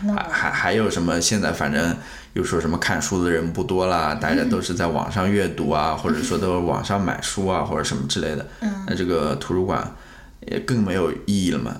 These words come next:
Speaker 1: 嗯。
Speaker 2: 它关键点是什么呢？就是说你这个图书馆，尤其是在美国这边，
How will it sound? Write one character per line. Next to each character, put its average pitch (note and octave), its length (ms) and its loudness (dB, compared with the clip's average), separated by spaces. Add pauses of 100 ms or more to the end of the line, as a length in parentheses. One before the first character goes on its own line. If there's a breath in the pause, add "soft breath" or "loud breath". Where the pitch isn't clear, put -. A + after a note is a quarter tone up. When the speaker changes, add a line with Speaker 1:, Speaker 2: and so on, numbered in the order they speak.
Speaker 1:
嗯。 G#3 140 2
Speaker 2:
它 A#2+ 120 0
关 C#3 220 0
键 C3+ 160 0
点 - 220 -2
是 G#2 140 -2
什 - 100 0
么 - 120 0
呢？ - 60 0
就 G#2+ 120 0
是 G2 60 -2
说 A2 340 0 (380 loud breath)
你 F#2 120 0
这 C3 100 0
个 B2+ 140 2 (520)
图 A2 220 0
书 B2+ 200 0
馆， C#2 280 -2
尤 F#2 120 0
其 A2+ 120 0
是 A2 60 2
在 A2+ 140 2
美 E2+ 160 0
国 D#2 160 -2
这 A2+ 100 0
边， F2 320 0